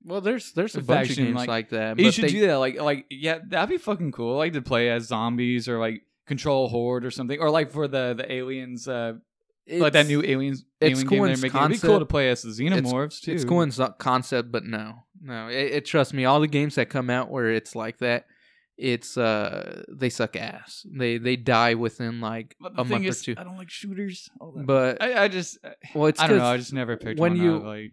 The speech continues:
Speaker 1: when you, uh, what's it called? When you have those games, usually they, they are very unbalanced. It's either y-, the, the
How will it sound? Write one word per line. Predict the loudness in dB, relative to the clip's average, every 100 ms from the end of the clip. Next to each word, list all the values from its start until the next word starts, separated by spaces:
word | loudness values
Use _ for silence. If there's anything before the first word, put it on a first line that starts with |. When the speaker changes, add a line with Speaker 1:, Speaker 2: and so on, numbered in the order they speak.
| _ -16
Speaker 1:
when | -6 -4 -2
you, | 0 2 2
uh, | 2
what's | 0 -2 -6
it | -6
called? | -4 -4
When | -6
you | -6
have | -4 -4
those | -2 -4
games, | -6 -8 -8 -10
usually | -10 -8 -6 -6 -10 -16 _ -20
they, | -10 -2 0 0 -2
they | 0 2
are | 2
very | 2 2 0
unbalanced. | 0 0 0 0 -6 -10
It's | -8
either | -4 -2 -4 -6 _ _ _ _ _ _
y-, | -20 -14 -12 -10
the, | -2 0 2 0 -2
the | 0 0 0